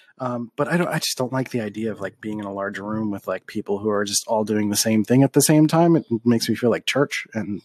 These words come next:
uh, that's creepy. <laughs> But the general idea is there was one point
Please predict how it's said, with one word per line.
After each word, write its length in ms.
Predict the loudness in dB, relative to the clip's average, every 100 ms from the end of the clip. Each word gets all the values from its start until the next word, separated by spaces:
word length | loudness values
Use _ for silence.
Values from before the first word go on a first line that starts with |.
| -2
uh, 180 | 0 0
that's 200 | -4 -10
creepy. 380 | -6 -4 -2 -4 -6 -12 -12 -2
<laughs> 760 | 0 2 2 2 2 2 0 0 -4 -8 -4
But 120 | 0 4
the 80 |
general 340 | 6 6 6 6
idea 360 | 4 6 6
is 240 | 6 4 0 -10 -8
there 120 | 2 4
was 120 | 4
one 240 | 4 4
point 340 | 2 2 2